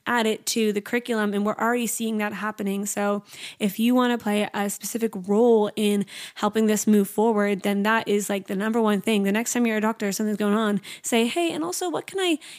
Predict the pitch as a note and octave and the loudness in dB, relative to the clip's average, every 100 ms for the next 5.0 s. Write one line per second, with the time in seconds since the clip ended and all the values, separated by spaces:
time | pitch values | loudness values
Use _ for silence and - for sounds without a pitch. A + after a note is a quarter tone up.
0 | - B3 B3+ A3 G#3 G3 G#3 - A3+ G#3+ | -2 0 0 -2 -4 -4 -6 -4 -4 -2
1 | G3+ G3 G3 F#3+ G3 - A#3 A3 C#4+ F4+ | -4 -6 -4 -4 -6 2 4 6 6 4
2 | B3 F4+ G#4+ C#4 A#3 A#3+ G#4 G#3 A3+ C4+ | 2 2 4 4 4 4 4 4 2 2
3 | D4 D4+ C#4+ D#4 D4+ D#4 F#4 A3 A3+ - | 2 0 0 0 2 0 0 -2 -2 -2
4 | A#3 A#3 A#3 A3 G#3 B3+ C#4+ C#4+ D4+ | -4 -2 0 0 0 0 0 0 0